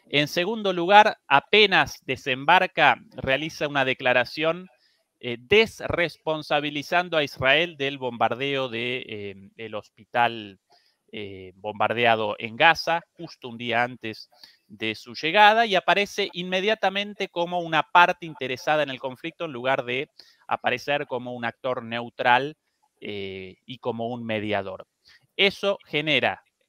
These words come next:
inmediatamente el efecto contrario al supuestamente buscado, porque desencadena una escalada y a-, al punto de que los líderes de, eh, Palestina, en particular de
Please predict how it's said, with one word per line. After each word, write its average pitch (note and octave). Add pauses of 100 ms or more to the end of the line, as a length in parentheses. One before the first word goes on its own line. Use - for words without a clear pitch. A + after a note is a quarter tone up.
(340)
inmediatamente F3
el D3+
efecto D#3
contrario C3
al C3
supuestamente A2
buscado, F#3+
porque A#2
desencadena B2 (500)
una C#3
escalada F3+ (420)
y E3
a-, -
al D#3
punto G3
de F3
que A2
los C3
líderes B2
de, A#2+ (560)
eh, G2+ (140)
Palestina, D#3+
en A2
particular A#2+
de A2